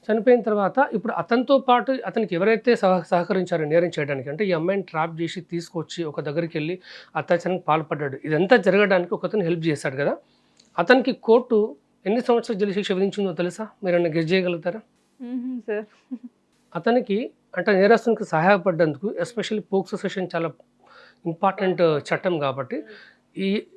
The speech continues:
Speaker 1: ఇతనికి సహాయపడ్డందుకు ఇతనికి ఇరవై సంవత్సరాల జైలు శిక్ష విధించింది కోర్టు.
Speaker 2: ఓ, సహాయపడిన వాళ్ళకు కూడా ఇరవై సంవత్సరాలా?
Speaker 1: ఇరవై సంవత్సరాల జైలు శిక్ష. పోక్సో కేసు అనేది అంత చాలా పవర్ఫుల్గా ఉంటుంది, ఎందుకంటే మైనర్ అమ్మాయిని అత్యాచారం చేయడమే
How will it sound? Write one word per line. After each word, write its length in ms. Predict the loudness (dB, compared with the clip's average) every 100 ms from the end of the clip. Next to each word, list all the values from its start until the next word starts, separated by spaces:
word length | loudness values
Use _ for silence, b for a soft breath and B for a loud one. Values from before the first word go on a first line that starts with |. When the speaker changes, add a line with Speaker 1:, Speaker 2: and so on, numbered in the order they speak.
| -8
Speaker 1:
ఇతనికి 420 | 0 2 6 4
సహాయపడ్డందుకు 1160 | 6 8 8 8 6 2 2 2 -2 -2 -2 -4
ఇతనికి 460 | -4 0 0 -2 -6
ఇరవై 320 | 4 8 8
సంవత్సరాల 440 | 6 0 -6 -2 0
జైలు 240 | 2 2
శిక్ష 220 | 0 -2
విధించింది 420 | -2 -2 -6 -10 -8
కోర్టు. 300 | -8 -8 -14 _ _ _ _ -14
Speaker 2:
ఓ, 280 | -8 -6 -6
సహాయపడిన 720 | -8 -6 -2 0 0 0 -2
వాళ్ళకు 300 | -2 -4 -4
కూడా 140 | -4 -2
ఇరవై 200 | 0 -2
సంవత్సరాలా? 540 | -2 -8 -4 -4 -2 4
Speaker 1:
ఇరవై 160 | 6 6
సంవత్సరాల 400 | 2 -4 -2 -2
జైలు 200 | 0 -2
శిక్ష. 280 | -4 -6 -8
పోక్సో 500 | -2 0 2 0 -2
కేసు 240 | -2 -2
అనేది 140 | -2
అంత 140 | -2 -4 -8 -4
చాలా 160 | -2 -2
పవర్ఫుల్గా 500 | -2 -4 -4 -6 -8
ఉంటుంది, 320 | -12 -16 -18 _ b b b
ఎందుకంటే 300 | -4 0 2
మైనర్ 340 | 4 8 10 10
అమ్మాయిని 300 | 8 6 4
అత్యాచారం 460 | 2 2 2 4
చేయడమే 440 | 4 4 6 6